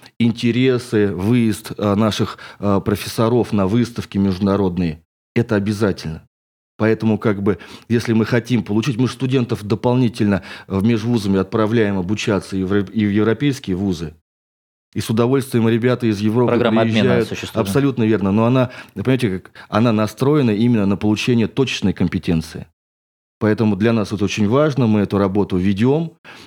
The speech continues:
Speaker 1: но стремимся всё равно говорить, что лучшие должны работу найти здесь, у нас, для дальнейшего развития.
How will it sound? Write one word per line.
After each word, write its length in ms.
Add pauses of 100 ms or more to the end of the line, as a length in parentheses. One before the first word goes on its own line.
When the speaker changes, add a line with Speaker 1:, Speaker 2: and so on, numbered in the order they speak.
(120)
Speaker 1:
но 200
стремимся 600
всё 140
равно 200
говорить, 260
что 180
лучшие 360
должны 340
работу 380
найти 340
здесь, 420
у 100
нас, 380
для 300
дальнейшего 440
развития. 400